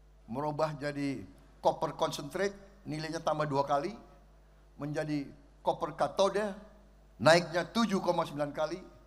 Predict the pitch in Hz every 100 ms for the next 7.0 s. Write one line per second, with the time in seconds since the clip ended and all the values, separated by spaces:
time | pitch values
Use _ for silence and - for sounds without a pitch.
0 | - - - - - - 147 165 175 160
1 | 160 160 170 170 185 175 190 185 185 185
2 | 220 - - - - - - - - -
3 | - - - - - - 165 170 175 170
4 | - 214 220 - 151 160 160 165 - 190
5 | 170 175 - 156 156 151 - - - -
6 | - 127 180 175 165 - 190 196 226